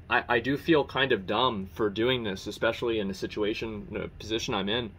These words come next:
But I'm just gonna try to not be as much of an asshole about it anymore, and I'm just gonna try to be much more analytical, because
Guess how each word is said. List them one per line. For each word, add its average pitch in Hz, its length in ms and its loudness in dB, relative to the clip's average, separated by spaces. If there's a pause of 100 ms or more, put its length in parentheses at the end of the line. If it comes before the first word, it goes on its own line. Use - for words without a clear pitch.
(480)
But 120 220 4
I'm 120 180 4
just 139 180 2
gonna 156 160 4
try 120 260 0
to 131 120 2
not 113 240 -2
be 117 100 0
as 110 120 -2
much 107 180 -2
of 104 60 -4
an 101 60 0
asshole 98 440 0
about 95 240 -2
it 95 80 -4
anymore, 95 440 -2
and 101 100 -2
I'm 95 140 -2
just 104 180 -2
gonna 104 140 -2
try 101 240 0
to 101 80 0
be 101 380 -2
much 92 300 -6
more 107 180 2
analytical, 113 580 -2 (540)
because 110 600 2